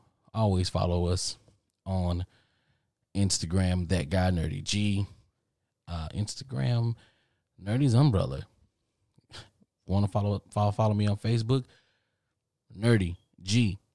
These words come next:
two E's. Please don't forget the E's, okay? Also, I'm on Twitter, out there, Nerdy G Way.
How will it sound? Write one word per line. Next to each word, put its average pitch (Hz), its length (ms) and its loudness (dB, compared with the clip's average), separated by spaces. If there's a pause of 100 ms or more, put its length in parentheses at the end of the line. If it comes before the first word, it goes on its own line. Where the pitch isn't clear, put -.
(140)
two 135 200 2
E's. 113 360 0 (100)
Please 117 240 -6
don't 113 200 -2
forget 117 260 -6
the 110 80 -10
E's, 117 460 -6 (420)
okay? 110 300 -4 (1000)
Also, 120 340 0
I'm 117 140 2
on 120 140 0
Twitter, 101 360 -2 (380)
out 104 220 -2
there, 92 260 -4 (600)
Nerdy 113 360 2
G 113 180 2
Way. 95 240 -4